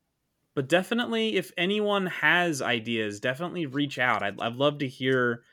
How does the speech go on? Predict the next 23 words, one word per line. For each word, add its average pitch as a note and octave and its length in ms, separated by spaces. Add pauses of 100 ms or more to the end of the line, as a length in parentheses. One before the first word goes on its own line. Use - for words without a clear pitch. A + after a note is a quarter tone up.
(300)
some C#3+ 260
ideas B2+ 580
on A2+ 300
ways B2 380
people B2 320
either A#2+ 240
make A#2+ 260
support B2 420
ships - 300 (120)
work D3 360 (560)
or D3+ 580
ways C3+ 380
you B2+ 140
think C3 460 (120)
that A#2+ 260
we B2 200
could A#2 340
change C3 680
sh-, - 360
ships - 400
or D3+ 180
the C3 80
game A#2 640